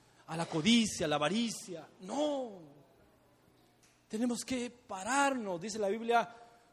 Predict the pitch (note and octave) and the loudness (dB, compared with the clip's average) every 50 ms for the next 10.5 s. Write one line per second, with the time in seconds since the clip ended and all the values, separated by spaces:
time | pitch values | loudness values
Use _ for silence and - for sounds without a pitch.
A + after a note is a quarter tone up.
0 | _ _ _ - G3+ F#3+ F3 F#3 F#3+ F3+ D#4+ - - - - - - E4 E4 E4 | _ _ _ -10 -10 -10 -10 -10 -16 -16 -18 -12 -10 -8 -2 2 6 8 8 8
1 | D4+ C#4 C4+ A3 - - G#3+ G3+ F#3 E3 C#3+ A#2+ G#2 F#2+ - - - _ _ _ | 6 6 2 2 4 6 6 6 6 4 0 -4 -8 -14 -20 -20 -20 _ _ _
2 | _ _ _ _ _ _ _ _ _ _ _ - D3 D3+ D3 - - D#3+ F3 G3+ | _ _ _ _ _ _ _ _ _ _ _ -6 -6 -6 -4 0 2 4 4 6
3 | A3 G3+ E3 G3 A#3+ A#3 A#3+ G#3 G3 A3 A3 G#3+ - A3 F#3+ F#3 F3 - - - | 4 4 4 2 0 2 2 0 0 0 0 0 -2 -6 -4 -2 -4 -4 -4 -8
4 | - - - - - - - _ _ _ _ - - - - - C#4+ D4+ D4 B3+ | -20 -20 -20 -20 -20 -20 -20 _ _ _ _ -20 -20 -20 -10 2 4 4 4 4
5 | - B3+ C4 B3+ - - C#4 B3+ B3 A#3+ A3 A#3 A#3+ - - - - - - - | 6 6 6 6 6 2 2 4 4 4 2 0 -2 -6 -10 -20 -20 -20 -20 -20
6 | _ _ _ _ _ - - D4 D#4 D#4 - - C#4 B3 A#3+ A#3 A#3+ - B3 B3+ | _ _ _ _ _ -4 0 2 2 2 2 -2 -2 -2 -2 -2 -2 -4 -2 0
7 | C4+ D4 C#4 - - - D4 F4 F#4 F4 D#4+ - - B3+ A#3 A3+ G3+ F#3+ G#3 F#3+ | 2 2 2 2 2 6 8 8 8 8 6 0 0 4 4 4 2 2 -2 -2
8 | - - G#3 F3 F#3+ G3 G3 G3 F#3+ F3+ E3 D3+ C3+ B2+ - - - - - - | -2 -4 0 4 8 10 12 12 12 12 10 8 4 0 -6 -16 -20 -20 -8 6
9 | - B3+ A#3+ B3+ A#3 G3+ F3+ F3 F#3+ A3 A#3 A#3+ A#3+ A#3 G#3+ G#3 F#3+ F3 F#3+ F3+ | 8 8 8 10 6 6 8 10 10 12 12 12 10 8 8 8 6 8 8 10
10 | F3+ G#3+ A3+ A#3 A3+ A3 G#3+ G3 E3 | 12 12 12 12 12 12 10 8 4